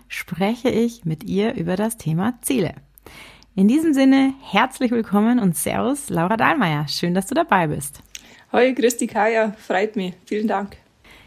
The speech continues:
Speaker 1: Ja, Laura, da du ja nach wie vor sehr viel unterwegs bist, wo bist du gerade?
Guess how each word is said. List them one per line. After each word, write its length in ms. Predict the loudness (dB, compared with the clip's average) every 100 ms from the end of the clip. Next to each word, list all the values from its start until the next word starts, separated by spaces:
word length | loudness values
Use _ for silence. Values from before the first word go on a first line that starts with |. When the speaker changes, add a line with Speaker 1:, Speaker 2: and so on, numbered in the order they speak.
| 0
Speaker 1:
Ja, 40 | 4
Laura, 380 | 6 6 4
da 220 | 4 4 4
du 80 |
ja 200 | 4 2
nach 420 | 2 4 2 0 -2
wie 100 | -4
vor 480 | -2 0 0 -2 -6
sehr 400 | -6 0 2 2
viel 300 | 0 0 2
unterwegs 560 | 2 2 4 2 2 -2
bist, 420 | 0 0 -2 -6
wo 360 | -2 4 4 4
bist 340 | 0 -2 -2
du 80 | -2
gerade? 480 | 0 2 2 2